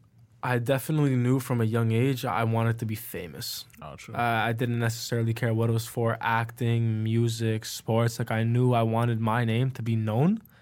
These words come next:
Speaker 1: And, like, I, I, I didn't wanna live a, a regular, just civilian life. I ju-, like, I wanted my life to be unique, and I, and I wa-, I wanted that status that, like, anything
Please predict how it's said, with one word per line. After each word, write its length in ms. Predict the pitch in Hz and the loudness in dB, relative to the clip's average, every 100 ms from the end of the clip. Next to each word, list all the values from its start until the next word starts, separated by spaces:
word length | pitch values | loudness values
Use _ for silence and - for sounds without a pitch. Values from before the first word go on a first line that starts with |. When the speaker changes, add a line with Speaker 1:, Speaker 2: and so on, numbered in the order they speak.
| - - - _ _ _ - | -20 -20 -20 _ _ _ -2
Speaker 1:
And, 220 | 113 113 | 2 2
like, 180 | 113 110 | 2 2
I, 140 | 110 | 2
I, 300 | 98 101 107 | 2 0 0
I 40 | 113 | 0
didn't 260 | 120 120 | 0 0
wanna 220 | 117 113 | 2 0
live 320 | 107 113 113 113 | 2 0 0 2
a, 260 | 107 110 110 | 2 2 -2
a 80 | |
regular, 640 | 110 113 110 113 110 107 107 | -2 0 0 0 0 0 -2
just 340 | 113 - - | -4 -8 -4
civilian 560 | 127 113 120 117 110 110 | -2 0 2 2 2 0
life. 260 | 104 107 | -2 -4
I 100 | 107 | -4
ju-, 100 | 110 | -2
like, 180 | 113 117 | -2 0
I 80 | 113 | 2
wanted 300 | 113 113 113 | 2 2 2
my 140 | 110 | 0
life 240 | 110 113 113 | 2 0 0
to 100 | 113 | 0
be 100 | 113 | 0
unique, 480 | 113 113 117 135 127 | 2 2 2 0 0
and 140 | 113 | 0
I, 160 | 107 113 | 0 0
and 100 | 110 | 0
I 40 | |
wa-, 200 | 110 110 | -2 -4
I 120 | 110 | -2
wanted 260 | 113 113 113 | 0 0 0
that 120 | 113 | -2
status 460 | 113 - 110 131 123 | -2 0 2 2 0
that, 180 | 113 107 | -2 0
like, 260 | 107 107 - - - - _ _ _ 120 | -2 -4 -14 -20 -20 -20 _ _ _ -2
anything 640 | 117 127 120 135 127 | 2 2 2 0 2